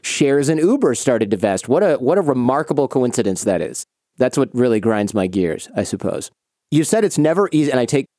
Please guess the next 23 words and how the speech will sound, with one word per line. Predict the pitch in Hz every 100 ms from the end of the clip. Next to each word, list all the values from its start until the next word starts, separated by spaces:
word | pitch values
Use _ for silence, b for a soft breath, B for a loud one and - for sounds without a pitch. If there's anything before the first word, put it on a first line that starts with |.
| -
I | 127
always | 135 143 113
drop | - 131 123
this | 117 -
quote. | 120 107
People | 117 107 104
think | 113
I'm | 107
really | 104 107
smart | 98 110 104
when | 113
I | 95
do, | 101 101
but | 104 -
when | - 120 110
I |
do | 120 117
it |
online, | 104 104 104
I | 101
gotta | 101 95
credit | 113 104
you. | 107